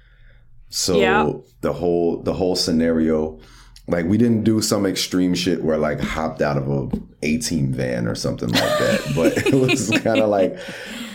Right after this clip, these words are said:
Speaker 2: Yeah.
Speaker 1: they, they went out. I had a access to their space, so they wouldn't know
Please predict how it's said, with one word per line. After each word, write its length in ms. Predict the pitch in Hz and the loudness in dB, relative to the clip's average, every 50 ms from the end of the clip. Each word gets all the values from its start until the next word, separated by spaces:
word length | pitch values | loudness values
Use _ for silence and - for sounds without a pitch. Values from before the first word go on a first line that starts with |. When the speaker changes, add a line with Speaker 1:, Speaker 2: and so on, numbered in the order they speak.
| - - - - - | -16 -16 -16 -6 -4
Speaker 2:
Yeah. 80 | - 90 | -2 -2
Speaker 1:
they, 280 | 82 104 98 101 104 | 0 0 0 2 2
they 420 | 104 95 - 85 76 82 90 92 92 | 0 0 -2 -2 -2 0 2 2 2
went 240 | 87 87 85 82 82 | 2 2 2 2 0
out. 380 | 85 95 123 - - - - - - - - - - _ - - - - - - - - _ _ _ _ | 0 0 0 -2 -4 -6 -14 -18 -20 -20 -20 -20 -20 _ -20 -20 -20 -20 -20 -20 -20 -20 _ _ _ _
I 140 | - 78 85 85 | -2 0 0 0
had 260 | 82 87 90 82 80 78 | 0 0 0 0 0 0
a 720 | 78 76 73 73 76 73 73 73 73 71 71 71 71 - - - _ _ _ - | 0 0 0 0 0 0 0 0 0 0 0 -2 -4 -6 -10 -16 _ _ _ -2
access 480 | 90 90 87 - - - 101 90 87 - - | -2 -2 -2 -2 0 0 0 0 0 -2 -4
to 60 | - | -2
their 160 | 87 82 82 80 | 0 0 0 -2
space, 520 | - - - 87 87 - - - - - - _ _ _ _ _ _ _ _ _ - _ _ _ _ _ _ _ _ _ - - _ - | -2 -2 -2 -2 -2 -2 -4 -10 -12 -14 -18 _ _ _ _ _ _ _ _ _ -20 _ _ _ _ _ _ _ _ _ -20 -20 _ -6
so 180 | - - 92 | -2 0 2
they 160 | 82 82 85 | 2 2 2
wouldn't 300 | 85 85 90 87 82 85 | 2 2 2 2 2 2
know 480 | 85 82 82 82 85 95 113 131 - - | 2 2 2 2 2 0 0 -4 -6 -12